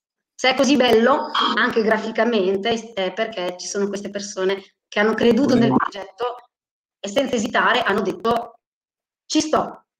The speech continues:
Speaker 2: Quindi io dico
Speaker 1: Ci sto.
Speaker 2: sempre,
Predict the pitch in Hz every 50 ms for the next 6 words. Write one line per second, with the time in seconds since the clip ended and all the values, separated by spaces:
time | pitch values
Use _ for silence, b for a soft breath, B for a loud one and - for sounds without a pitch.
0 | _ _ _ _ _ _ _ _ _ _ _ _ - - 123 123 127 127 127 131
1 | 127 117 110 120 127 127 127 127 120 - - 135 - - - 123 - - - -
2 | 113 107 107 107 104 -